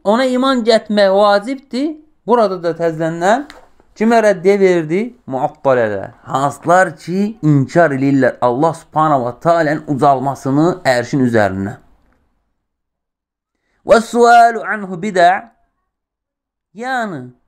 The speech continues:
bu şey barəsində sual vermək caiz deyil. Olmaz.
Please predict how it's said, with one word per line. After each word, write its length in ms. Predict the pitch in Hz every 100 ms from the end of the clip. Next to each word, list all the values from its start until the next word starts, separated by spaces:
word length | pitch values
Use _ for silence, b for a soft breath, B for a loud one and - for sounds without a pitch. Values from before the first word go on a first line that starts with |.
| _ _ _ _ _ _ _ _ _ _
bu 180 | 277 247
şey 220 | 233 233
barəsində 760 | 202 202 180 170 170 170 165 208
sual 460 | 214 214 233 226 196
vermək 440 | 190 190 220 220
caiz 400 | 196 180 170 143
deyil. 240 | 156 110 101 _ _ -
Olmaz. 600 | 220 214 202 180 - _